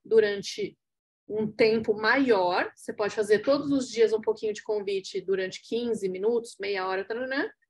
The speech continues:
ou você pode dividir em duas etapas. Então, eu fazia na segunda pra encher a terça, quarta, quinta, e fazia na sexta pra encher a sexta, sábado e domingo, tá?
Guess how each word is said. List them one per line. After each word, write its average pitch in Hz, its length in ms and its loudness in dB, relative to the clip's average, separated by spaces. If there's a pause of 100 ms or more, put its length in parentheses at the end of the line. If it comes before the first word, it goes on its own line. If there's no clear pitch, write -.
(140)
ou 440 100 6
você 440 140 4
pode 240 240 2
dividir 269 640 -2 (280)
em 403 220 4
duas 254 640 2 (540)
etapas. 240 840 0 (340)
Então, 233 260 2
eu 240 40 0
fazia 220 320 4
na 202 140 0
segunda 285 520 2
pra 247 200 2
encher 254 320 2
a 185 120 0
terça, 240 320 4
quarta, 214 380 -2
quinta, 240 500 -4 (380)
e - 60 -20
fazia 262 260 2
na 277 140 2
sexta 247 600 2 (600)
pra 226 80 4
encher 226 240 0
a 185 60 2
sexta, 233 480 4
sábado 226 400 0
e - 40 -16
domingo, 240 480 -4 (720)
tá? 202 320 0